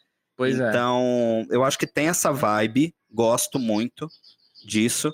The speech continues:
Speaker 2: e eu acho que tem tudo pra ir nesse esquema. Eu vejo muito Eternos como uma mistura. Tem essa psicodelia que a gente tá falando, mas eu vejo ele muito, pri-, principalmente o que pode ser o primeiro ato do filme, que é aquelas lutas, eles no, naquela paisagem mais de deserto,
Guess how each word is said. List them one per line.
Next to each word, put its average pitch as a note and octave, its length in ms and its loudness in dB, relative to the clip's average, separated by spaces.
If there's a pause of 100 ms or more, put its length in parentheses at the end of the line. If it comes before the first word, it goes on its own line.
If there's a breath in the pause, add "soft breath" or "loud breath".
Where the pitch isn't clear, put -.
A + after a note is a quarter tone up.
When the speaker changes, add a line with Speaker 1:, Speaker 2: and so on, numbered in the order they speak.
(300 soft breath)
Speaker 2:
e - 40 0
eu A#2+ 40 2
acho B2+ 100 0
que D#3+ 80 -2
tem E3+ 140 -2
tudo F3+ 220 0
pra F#3+ 220 0
ir F#3+ 40 -2
nesse G3 200 -2
esquema. E3 300 -4
Eu G#3 200 2
vejo C3 360 2
muito C3 280 -2
Eternos A#2+ 640 0 (280)
como C#3 200 -2
uma C#3 160 0
mistura. A2+ 500 0 (300 soft breath)
Tem F3 120 0
essa F3 200 0
psicodelia A#2+ 540 2
que - 80 -2
a A2+ 40 2
gente A2 220 -4
tá A2 80 -2
falando, A#2 360 0
mas A#2+ 200 -2
eu C3 80 0
vejo B2 260 0
ele B2+ 120 0
muito, C3+ 340 -2
pri-, C#3 160 -4 (160)
principalmente D#3 480 0
o - 20 -4
que - 120 -10
pode C3+ 320 -2
ser - 120 0
o B2 60 -2
primeiro C3 360 2
ato B2 260 -2
do A2+ 100 0
filme, C#3 420 0 (400 loud breath)
que - 80 -2
é A#2+ 40 4
aquelas A#2+ 420 0
lutas, C3 560 4
eles C3 300 0
no, B2+ 180 -2
naquela A#2+ 340 -2
paisagem A#2+ 520 0
mais A#2+ 200 -2
de A#2 80 -4
deserto, A2+ 680 0